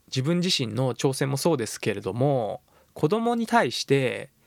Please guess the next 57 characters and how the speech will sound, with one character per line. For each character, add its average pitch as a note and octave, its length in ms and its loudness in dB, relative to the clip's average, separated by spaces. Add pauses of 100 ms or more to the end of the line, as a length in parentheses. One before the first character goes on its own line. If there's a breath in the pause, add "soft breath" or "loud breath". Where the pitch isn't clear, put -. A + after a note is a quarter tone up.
そ - 160 -2
の E3+ 80 2
よ G3+ 80 2
う F3+ 40 2
な C3 80 0
夢 B2 220 2
を G#2+ 160 0
諦 C3+ 240 0
め C#3 80 -2
さ C3+ 140 -4
せ E3 100 4
る D3 80 2
よ A#2+ 60 -2
う A2+ 40 -6
な A2 120 -6
こ A#2 100 -4
と B2+ 160 -2
は A#2 180 -2
絶 A#2 280 -2
対 G#3 200 0
に G3 100 2
言 F#3 80 4
わ F3+ 80 2
な F#3 120 0
い F3+ 80 0
よ F3 100 0
う F3 40 0
に F#3 120 0
気 - 120 0
を D3 80 2
つ - 100 -10
け D3 100 0
よ C#3 100 2
う C#3 40 -4
と A#3+ 240 2
思 A#2 160 -2
っ - 40 -6
て - 140 -8
い - 40 -6
ま - 140 -6
す。 - 340 -12 (1000 soft breath)
先 F#3+ 200 0
日、 A#3 480 0 (140)
娘 F#3+ 460 0
が B2 460 -2 (200)
小 F#3 200 0
学 A3+ 160 0
校 B2+ 180 2
の G#2 380 -8 (160)
絵 E3 100 4
画 E3+ 120 0
コ E3+ 120 -2
ン E3+ 80 -2
ク E3+ 160 2
ー D3+ 60 2
ル C#3 100 -6
で A2+ 480 -2